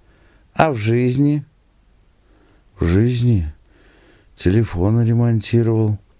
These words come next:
застольничал, ходил куда-то, с кем-то встречался. Всего не вспомнить". "Ну а что тогда жалуетесь? Как говорится, не успеешь оглянуться,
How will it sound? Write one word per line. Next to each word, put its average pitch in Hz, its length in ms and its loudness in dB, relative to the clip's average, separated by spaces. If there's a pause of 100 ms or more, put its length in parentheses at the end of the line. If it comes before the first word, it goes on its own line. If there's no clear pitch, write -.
(680)
застольничал, 110 1000 0 (300)
ходил 110 480 0
куда-то, 123 640 -2 (140)
с - 200 -16
кем-то 117 320 -2
встречался. 110 880 -2 (200)
Всего 127 520 -2
не 143 160 0
вспомнить". 117 840 -2 (1120)
"Ну 127 300 0
а 131 100 -2
что 139 240 -4
тогда 117 360 0
жалуетесь? 113 760 -4 (180)
Как 104 240 0
говорится, 151 640 0
не 147 180 0
успеешь 104 580 0
оглянуться, 95 840 0